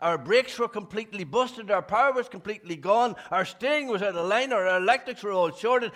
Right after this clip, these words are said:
Our radiators were full of holes, and our batteries were flat. Do you know anything about that, Gary? That's what a scra-, that's how God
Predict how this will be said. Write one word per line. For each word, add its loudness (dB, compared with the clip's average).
Our 2
radiators -2
were -6
full -6
of -10
holes, -2
and 0
our 4
batteries 2
were -6
flat. -4
Do -14
you -14
know -2
anything -2
about -4
that, 2
Gary? 2
That's 2
what -2
a -4
scra-, -10
that's 2
how -4
God -2